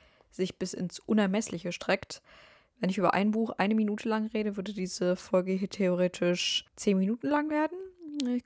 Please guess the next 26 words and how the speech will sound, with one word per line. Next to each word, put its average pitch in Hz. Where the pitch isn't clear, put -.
hab 254
nicht 247
wirklich 247
das -
Gefühl, 233
dass 220
das -
der -
Fall -
sein 302
wird. 320
Vor -
allen 202
Dingen 208
nicht, 208
wenn 185
ich 196
dann 190
noch 190
so, 175
äh, 175
keine 175
Ahnung, 175
hier 196
Intro, 196
Outro, 175